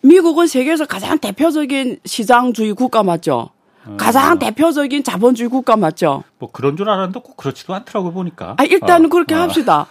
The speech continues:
Speaker 2: <laughs>
Speaker 1: 그러면 세계에서 자유민주
Speaker 2: 어.
Speaker 1: 인권을
Speaker 2: 어.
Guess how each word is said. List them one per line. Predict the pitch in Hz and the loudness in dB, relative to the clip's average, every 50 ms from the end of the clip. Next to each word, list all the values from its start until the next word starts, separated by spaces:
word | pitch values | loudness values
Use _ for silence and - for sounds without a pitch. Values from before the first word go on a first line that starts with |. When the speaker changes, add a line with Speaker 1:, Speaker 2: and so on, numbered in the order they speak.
| - 143 - - | -4 -4 -4 -4
Speaker 2:
<laughs> | - 151 - - - | -6 -8 -6 -2 0
Speaker 1:
그러면 | - 403 392 381 359 359 359 | 2 4 4 4 4 2 2
세계에서 | 349 - 277 277 339 349 339 330 330 | 2 0 0 0 0 0 0 -2 -2
자유민주 | - - - - 302 320 320 311 294 247 220 220 226 220 240 311 311 | -2 -2 -2 0 2 2 2 2 2 2 0 0 -2 -2 -2 -2 -2
Speaker 2:
어. | |
Speaker 1:
인권을 | - 233 226 214 - 277 339 320 302 302 240 180 131 107 - _ _ _ _ _ _ - | -2 -2 -2 -2 0 2 4 4 4 4 2 2 0 -4 -8 _ _ _ _ _ _ -16
Speaker 2:
어. | 107 92 85 80 78 | -14 -12 -12 -14 -16